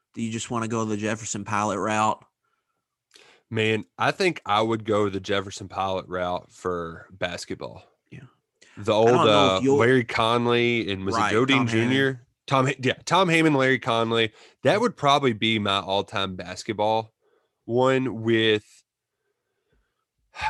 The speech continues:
Speaker 2: I really did like when Sean Farnham was doing it before they had him doing all that hokey in pregame stuff where he's, like, walking down the
Speaker 1: Right.
Speaker 2: steps and doing all that junk. I really liked Farnham and, uh,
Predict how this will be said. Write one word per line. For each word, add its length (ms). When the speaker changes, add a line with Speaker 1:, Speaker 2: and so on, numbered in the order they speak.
Speaker 2:
I 60
really 320
did 240
like 200
when 120
Sean 260
Farnham 380
was 120
doing 140
it 80
before 360
they 160
had 200
him 160
doing 220
all 140
that 140
hokey 580
in 280
pregame 380
stuff 360
where 80
he's, 120
like, 140
walking 340
down 120
the 40
Speaker 1:
Right. 140
Speaker 2:
steps 380
and 80
doing 160
all 120
that 200
junk. 340
I 60
really 300
liked 280
Farnham 580
and, 560
uh, 380